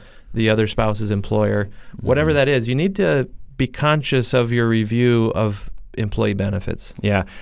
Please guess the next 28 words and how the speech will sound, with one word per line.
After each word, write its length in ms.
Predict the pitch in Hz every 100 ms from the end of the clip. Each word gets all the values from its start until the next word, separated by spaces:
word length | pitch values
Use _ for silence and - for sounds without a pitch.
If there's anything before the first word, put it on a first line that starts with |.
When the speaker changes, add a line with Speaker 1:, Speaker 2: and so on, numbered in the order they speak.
| - -
Speaker 2:
So 320 | - 139 135 160
y-, 120 | 151
you 180 | 156 151
glossed 400 | 135 185 208 180
over 440 | 180 147 120 110 - - -
what 180 | 120 143
I 160 | 196
feel 260 | 190 139 113
is 100 | 101
probably 240 | - 127 113
the 80 |
m-, 200 | 110 113 -
most 340 | 113 156 -
important, 560 | 113 - 175 101 87 -
and 180 | 113 113
that 160 | 127 170
is 240 | 123 107 -
you've 180 | 160 160
Speaker 1:
That's 160 | 160
Speaker 2:
got 20 |
this 80 | 143
Speaker 1:
usually 240 | 127 120 110
how 180 | 110 107
I 100 | 104
roll. 260 | 98 104 -
Speaker 2:
Yeah. 260 | 123 - - -
<laughs> 180 | - -
You, 320 | - 139